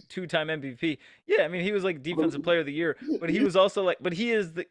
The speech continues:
Speaker 1: he is the, he's like the, the
Speaker 2: But
Speaker 1: z-,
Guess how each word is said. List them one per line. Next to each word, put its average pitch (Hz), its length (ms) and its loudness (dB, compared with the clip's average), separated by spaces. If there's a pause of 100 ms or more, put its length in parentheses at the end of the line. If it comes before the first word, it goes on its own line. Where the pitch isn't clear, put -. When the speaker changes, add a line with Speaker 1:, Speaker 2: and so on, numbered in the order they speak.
(320)
Speaker 1:
he 269 260 -4
is 208 280 -2
the, 156 400 -4 (920)
he's 254 240 -8
like 190 380 -2
the, 131 400 -8
the 131 100 -4
Speaker 2:
But 254 180 6
Speaker 1:
z-, 226 100 4